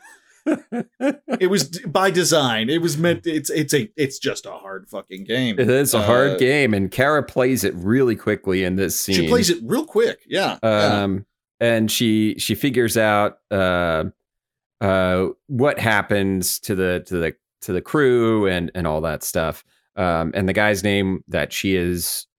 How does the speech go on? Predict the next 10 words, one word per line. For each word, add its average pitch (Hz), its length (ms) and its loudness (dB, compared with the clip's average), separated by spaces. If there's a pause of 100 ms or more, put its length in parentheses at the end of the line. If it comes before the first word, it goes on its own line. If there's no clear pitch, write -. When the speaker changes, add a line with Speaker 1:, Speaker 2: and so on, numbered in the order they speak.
Speaker 2:
u-, 104 380 -2
Oberdinning 107 760 2
is 90 240 -2
Kalkos. - 840 -4 (480)
Um, 87 560 0 (220)
and 95 440 0 (140)
once 117 300 0
they 110 100 0
get 104 240 0
their, 90 480 2